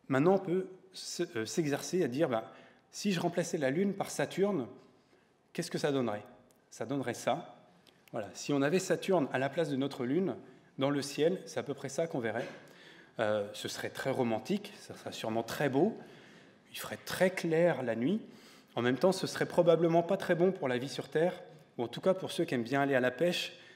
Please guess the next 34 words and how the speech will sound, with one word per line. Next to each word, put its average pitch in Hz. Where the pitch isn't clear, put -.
ça -
ferait -
des 127
grandes 165
marées 151
assez -
exceptionnelles, 147
euh, 113
à 107
cause 147
de 131
la 117
présence 139
de, 110
de 123
cette 123
planète. -
Donc 190
Saturne, 175
c'est 160
un 120
monde 143
gigantesque. -
Et 247
ce -
qui 214
va 220
nous 196
intéresser, 170
c'est 185
pas 160
tant 170
Saturne 170
elle-même 147